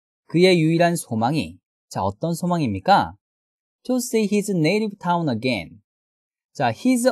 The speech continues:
only wish를 설명하기 위해서 to 부정사구가 나왔죠. Native, 출생지,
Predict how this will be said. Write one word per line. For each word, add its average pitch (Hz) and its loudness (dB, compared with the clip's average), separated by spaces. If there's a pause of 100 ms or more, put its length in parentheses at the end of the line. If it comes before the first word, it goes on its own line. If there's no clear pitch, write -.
only 247 4
wish를 214 0
설명하기 233 0
위해서 151 0
to 220 -4
부정사구가 156 -2
나왔죠. 117 0 (440)
Native, 123 0 (400)
출생지, 196 0